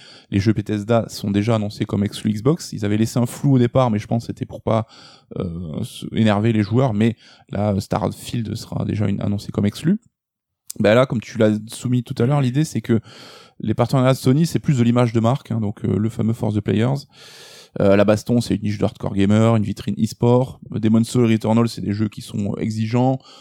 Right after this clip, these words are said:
Donc, euh, on voit que, euh, ils essaient de caresser un peu dans le sens du poil ce qu'on appelle les hardcore gamers, hein, de, qui, manière qui peut être un petit peu péjorative. Et avec cette, euh, ce, ce, ce,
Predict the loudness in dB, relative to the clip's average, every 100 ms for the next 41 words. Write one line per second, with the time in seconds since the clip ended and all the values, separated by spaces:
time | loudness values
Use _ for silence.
0 | -20 -4 2 2 2 4 4 4 2 2
1 | 0 0 2 0 0 -2 -4 -6 -4 0
2 | 0 0 -2 -2 -4 -6 -6 -4 -2 -2
3 | -2 -10 -14 -12 -8 -6 -8 -8 -8 -6
4 | -4 -6 -6 -8 -10 -14 _ _ -20 _
5 | _ -4 0 0 0 -4 -8 -6 -10 -4
6 | 0 2 2 0 0 -2 _ _ -20 -20
7 | -20 -20 -6 2 6 6 4 -4 2 4
8 | 6 8 8 6 4 2 -6 -12 -10 -2
9 | 0 0 -2 -6 -2